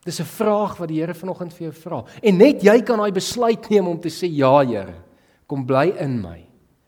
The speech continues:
Kom woon by my." Of te sê, "Nee,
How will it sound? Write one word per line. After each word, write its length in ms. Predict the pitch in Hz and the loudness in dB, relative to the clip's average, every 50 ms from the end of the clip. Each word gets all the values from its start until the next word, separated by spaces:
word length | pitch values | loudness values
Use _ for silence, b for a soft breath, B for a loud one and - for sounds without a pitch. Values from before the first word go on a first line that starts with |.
| _ _ _ _ _ _ _ _ _ | _ _ _ _ _ _ _ _ _
Kom 160 | - 135 123 | -10 -8 -6
woon 320 | 117 127 151 175 170 156 123 | -2 2 2 2 2 2 -2
by 200 | 120 113 110 107 | -2 -4 -4 -6
my." 280 | 98 90 85 87 92 - _ _ _ _ _ _ _ _ _ _ _ _ _ _ _ _ _ _ _ _ _ _ _ _ _ _ _ _ _ _ _ _ _ _ _ _ _ _ _ | -8 -12 -14 -18 -20 -20 _ _ _ _ _ _ _ _ _ _ _ _ _ _ _ _ _ _ _ _ _ _ _ _ _ _ _ _ _ _ _ _ _ _ _ _ _ _ _
Of 220 | - 165 143 139 - | -8 -8 -8 -6 -8
te 100 | - 131 | -10 -10
sê, 260 | - - 139 123 113 | -10 -8 -8 -6 -6
"Nee, 280 | 110 107 104 92 82 | -6 -6 -6 -8 -10